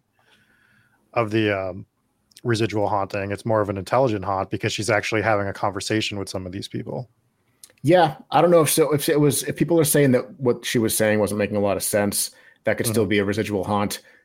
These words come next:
Speaker 2: You know, you see somebody you think you know, and you say, "Hey, how are you?" And they say something that doesn't make sense. And that could just be a, an apparition going through emotion that they had been going through in life, which would make sense as to why they weren't saying things that made sense.
Speaker 1: That's fair.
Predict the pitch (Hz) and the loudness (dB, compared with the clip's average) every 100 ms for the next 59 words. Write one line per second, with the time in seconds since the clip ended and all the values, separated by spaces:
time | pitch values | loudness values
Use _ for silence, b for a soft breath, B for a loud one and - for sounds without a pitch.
0 | b 110 101 95 101 - 127 110 107 101 | b -4 -2 -2 -2 -2 0 2 0 -4
1 | B B - 131 113 107 101 - 110 104 | B B -4 0 2 0 0 -2 -2 0
2 | 101 107 104 101 - 107 101 147 117 107 | 2 4 2 0 0 0 4 4 4 4
3 | 127 123 101 95 95 95 - 101 101 95 | 4 4 4 2 0 -2 -2 -4 -4 -6
4 | 95 98 98 95 - 98 107 - 95 - | -4 -4 -6 -8 -4 -4 -2 -4 -10 -8
5 | 101 98 - 101 - 101 90 87 85 101 | -4 -4 -6 -10 -4 0 0 -2 -4 -4
6 | 101 95 98 92 98 98 95 92 95 90 | -2 -2 -2 -4 -4 -2 -2 -2 -2 -2
7 | 92 92 - 95 87 90 87 95 87 92 | 0 -2 -2 -4 -4 -4 0 -2 0 -4
8 | 90 87 _ 101 92 90 85 87 92 85 | -6 -10 _ -6 -6 -6 -6 -2 -4 -4
9 | - - 87 - 90 85 90 87 82 - | -10 -14 -14 -10 -10 -6 -8 -8 -8 -8
10 | 85 85 85 85 - - 90 87 85 85 | -6 -4 -6 -8 -8 -4 -4 -4 -8 -10
11 | - 82 82 95 90 - - _ _ _ | -10 -8 -4 -4 -4 -6 -10 _ _ _
12 | _ _ _ - 117 - 104 101 | _ _ _ -6 -6 -4 -8 -8